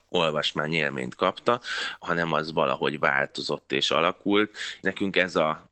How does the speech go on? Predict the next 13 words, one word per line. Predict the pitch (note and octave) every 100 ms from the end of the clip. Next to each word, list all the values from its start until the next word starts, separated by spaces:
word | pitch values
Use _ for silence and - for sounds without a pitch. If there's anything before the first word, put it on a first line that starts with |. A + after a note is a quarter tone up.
| -
Margóban | F2+ E2 D#2+ D2+ D2+ D2
a | D2
legizgalmasabb, | D2+ D2+ F2+ F#2+ F2+ F2+ E2+ F2 -
hogy | E2+ -
tudjunk | F#2+ F#2 D#2 E2 E2
olyan | E2 E2 D#2+ E2
kínálatot | - G2+ G2 F2 E2 E2 D#2+ -
adni | D#2+ D#2 D#2+ D#2+
az | - E2+
olvasóknak, | F2+ F2 F2 - F#2 E2+ F2+ E2
hogy, | - D#2+ D#2+ -
ö, | E2+ E2 E2 E2 -
merjenek | F2 F2 D2+ D2 D2 D2+ D#2 - -